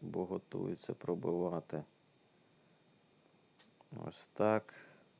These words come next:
Ну що ж, прийдеться синій запускати, знімати контру.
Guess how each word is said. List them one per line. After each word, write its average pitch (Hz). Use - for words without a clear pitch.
Ну 107
що 98
ж, -
прийдеться 104
синій 120
запускати, 80
знімати 87
контру. 107